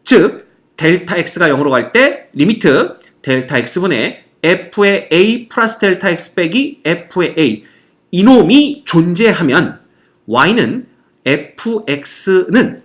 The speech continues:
X는 A에서 미분 가능하다라고 하고, 이때 이 극한값을 함수 Y는 FX에 X는 A에서의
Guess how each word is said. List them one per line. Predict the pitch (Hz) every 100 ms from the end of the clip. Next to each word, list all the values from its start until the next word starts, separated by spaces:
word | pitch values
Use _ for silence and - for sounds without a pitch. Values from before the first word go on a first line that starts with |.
| -
X는 | 160 165 - 220 214 220 -
A에서 | 135 156 156 139 123 247 - -
미분 | 156 135 156 202 226 285 277
가능하다라고 | - - 143 185 208 202 196 180 143
하고, | 143 247 208 120 311 - _ _ _ _ -
이때 | 220 220 311 302
이 | 269 277
극한값을 | 180 - 277 277 247 - 147 135 147 _ _
함수 | - 202 202 214 202 - -
Y는 | 110 147 160 151
FX에 | 139 147 123 - 208 254 -
X는 | 220 233 - 262 254
A에서의 | 196 190 185 196 226